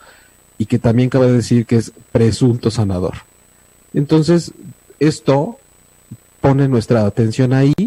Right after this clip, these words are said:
que, que la gente podrá buscar ahí el nombre en redes y encontrar todos sus perfiles y los millones de seguidores que tiene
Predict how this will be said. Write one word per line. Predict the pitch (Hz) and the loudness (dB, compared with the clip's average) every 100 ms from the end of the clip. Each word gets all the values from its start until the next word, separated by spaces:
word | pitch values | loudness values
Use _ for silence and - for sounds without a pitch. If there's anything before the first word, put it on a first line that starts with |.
| 247 _ _ - | -6 _ _ -4
que, | 113 104 | -2 -2
que | - 113 | -2 0
la | 107 113 107 | 0 0 0
gente | 131 123 | -2 -2
podrá | - 113 120 123 | 0 0 0 0
buscar | - 110 - 120 | -2 -6 -2 2
ahí | 113 117 | 2 2
el | 117 | 2
nombre | 117 120 107 | 0 0 -2
en | 107 | -2
redes | 120 123 123 117 | -2 -2 -2 -4
y | 104 101 | -6 -4
encontrar | 101 104 110 110 | -2 -2 -2 -2
todos | - 117 101 | -2 -2 -2
sus | 101 | -6
perfiles | - 101 - 117 110 107 | -6 -6 -2 -2 -2 -4
y | |
los | 98 98 | -4 -4
millones | 98 110 110 | -4 -4 -4
de | 104 95 | -6 -6
seguidores | 98 98 107 107 | -6 -4 -4 -4
que | - | -8
tiene | 101 117 113 120 | -6 -4 -2 -6